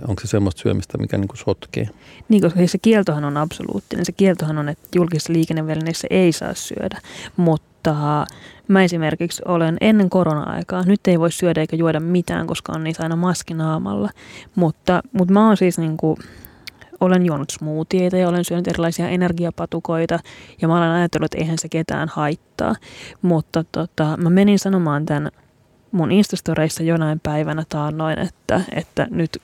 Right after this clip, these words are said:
Speaker 2: koronan aikaan mulla jää ravintoa saamatta, kun mä syö julkisissa.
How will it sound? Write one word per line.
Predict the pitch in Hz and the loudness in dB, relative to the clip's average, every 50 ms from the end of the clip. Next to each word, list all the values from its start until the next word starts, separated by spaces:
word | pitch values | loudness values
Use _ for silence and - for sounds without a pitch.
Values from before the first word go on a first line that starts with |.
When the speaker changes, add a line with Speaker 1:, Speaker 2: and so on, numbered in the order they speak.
| _ - | _ -2
Speaker 2:
koronan | - 180 170 160 160 160 160 - | 0 0 2 2 0 -2 -2 -2
aikaan | - - - 196 - 196 175 170 175 - - _ - | -2 -2 -2 -2 -2 -2 0 2 0 0 -2 _ -12
mulla | - - - 175 170 160 160 | -8 -4 -2 0 2 2 4
jää | 160 170 170 214 | 4 4 4 4
ravintoa | 220 226 - 214 220 214 220 220 208 | 4 4 2 2 2 2 2 2 0
saamatta, | - - - 214 214 214 214 208 208 - - 208 | 0 0 0 2 4 4 2 2 0 -2 -4 0
kun | - 214 220 - | 2 2 2 2
mä | 254 262 254 240 | 2 0 0 0
syö | 226 - 269 269 254 254 - - - - | 0 0 0 0 0 0 -4 -6 0 4
julkisissa. | 226 226 233 233 - 254 233 - 247 - - - 254 | 6 6 6 6 4 2 2 2 0 -2 -2 -4 -4